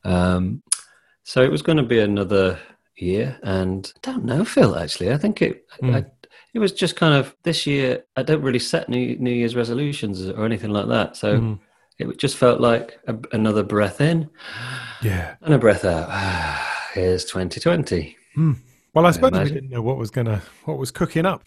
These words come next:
Speaker 1: No,
Speaker 2: So we
Speaker 1: absolutely.
Speaker 2: didn't sort of make any exceptional kind
Speaker 1: Nope.
Speaker 2: of plans, you
Speaker 1: Nope,
Speaker 2: know, for
Speaker 1: not
Speaker 2: the
Speaker 1: as
Speaker 2: year ahead.
Speaker 1: such.
Speaker 2: It wasn't like, "Right, this one's gonna be a big un.
Speaker 1: Yeah.
Speaker 2: I need to make some" <laughs>
Speaker 1: How about you? What was
Speaker 2: big
Speaker 1: it like for
Speaker 2: decisions.
Speaker 1: you, New Year?
Speaker 2: Same, same, really.
Speaker 1: Yeah.
Speaker 2: Um,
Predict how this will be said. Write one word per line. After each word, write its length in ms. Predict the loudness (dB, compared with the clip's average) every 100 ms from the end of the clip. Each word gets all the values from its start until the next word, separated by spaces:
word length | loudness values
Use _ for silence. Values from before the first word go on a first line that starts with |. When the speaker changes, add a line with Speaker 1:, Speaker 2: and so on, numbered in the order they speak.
| 0
Speaker 1:
No, 320 | 2 4 0 -4
Speaker 2:
So 160 | -2
we 160 | 0 -2
Speaker 1:
absolutely. 260 | -4 -2 0
Speaker 2:
didn't 200 | 0 -2
sort 200 | -2 0
of 100 | 0
make 320 | -2 -2 -2
any 200 | -2 -2
exceptional 640 | -4 -6 -8 -8 -6 -4 -4
kind 180 | 0 4
Speaker 1:
Nope. 160 | 4
Speaker 2:
of 200 | 0 _
plans, 520 | -2 0 0 -4 -8 -12
you 100 | -6
Speaker 1:
Nope, 120 | -4
Speaker 2:
know, 100 | -4 -6
for 60 | -6
Speaker 1:
not 80 | -2
Speaker 2:
the 60 |
Speaker 1:
as 60 | 2
Speaker 2:
year 100 | 2
ahead. 200 | 2 0
Speaker 1:
such. 80 | -2
Speaker 2:
It 20 |
wasn't 220 | -2 -2
like, 140 | -6 0
"Right, 300 | 2 2 0
this 200 | -2 0
one's 220 | -2 -2
gonna 220 | -2 -2
be 140 | -2
a 100 | -6 -10 _
big 200 | 0 2
un. 180 | 0 -6 0
Speaker 1:
Yeah. 240 | 6 6 4 -10 -10
Speaker 2:
I 80 | -4
need 100 | -2 -2
to 80 |
make 180 | -2 -4
some" 180 | -4 -10 -10 -10
<laughs> 200 | -10 -4
Speaker 1:
How 140 | 0
about 200 | 4 4
you? 260 | 2 0 -2 -2
What 100 | 0
was 100 | 0
Speaker 2:
big 80 | 2
Speaker 1:
it 40 |
like 140 | 0 0
for 80 | -2
Speaker 2:
decisions. 320 | -2 -4 -6
Speaker 1:
you, 80 | -4
New 60 | -2
Year? 180 | 0
Speaker 2:
Same, 400 | 0 0 -2 -6 -10
same, 260 | -4 -2 -2
really. 160 | -2
Speaker 1:
Yeah. 420 | 0 0 0 0 0
Speaker 2:
Um, 420 | -2 -4 -4